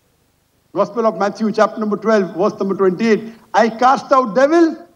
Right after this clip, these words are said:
with the spirit of God," मैं शैतानों को भगाता हूं अल्लाह की मदद से। Gospel of Luke, chapter number ग्यारह, verse number बीस, "I with the finger of God cast out devil," मैं अल्लाह की मदद से शैतानों को भगाता हूं।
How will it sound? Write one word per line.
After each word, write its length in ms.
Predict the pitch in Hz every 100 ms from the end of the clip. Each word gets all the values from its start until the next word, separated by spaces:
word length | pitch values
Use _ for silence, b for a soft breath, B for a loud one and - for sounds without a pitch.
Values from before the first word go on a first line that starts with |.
| _ _ _ _ _ 190
with 120 | 196
the 80 | -
spirit 240 | 233 220
of 220 | 190 135
God," 180 | 170 151 - B B 170
मैं 200 | 247 254
शैतानों 580 | 226 220 262 269 269
को 140 | 269 339
भगाता 500 | 220 202 247 247 247
हूं 520 | 208 285 320 - - _ _ _
अल्लाह 200 | 214 226
की 120 | 196 190
मदद 220 | 180 165
से। 280 | - 165 - _ _ _ _ _ _ _ _ -
Gospel 280 | 214 - 240
of 160 | 214
Luke, 220 | 214 226 - - -
chapter 340 | 240 226 233
number 220 | 226 220 185
ग्यारह, 680 | 202 220 220 180 - 139
verse 300 | 185 226 -
number 300 | 226 220 202
बीस, 280 | 160 233 - - _ _ _ _ -
"I 140 | 269
with 180 | 285 285
the 80 | 262 254
finger 220 | 269 277
of 100 | 269
God 160 | 262 285 202
cast 240 | 240 -
out 180 | 220 175
devil," 220 | 185 175 127 _ _ 175
मैं 200 | 247 269
अल्लाह 400 | 196 226 240 254
की 180 | 247 240
मदद 360 | 226 220 254
से 300 | 247 277 294 220 - -
शैतानों 400 | 214 226 233 226
को 80 |
भगाता 380 | 196 175 175 170
हूं। 120 | 160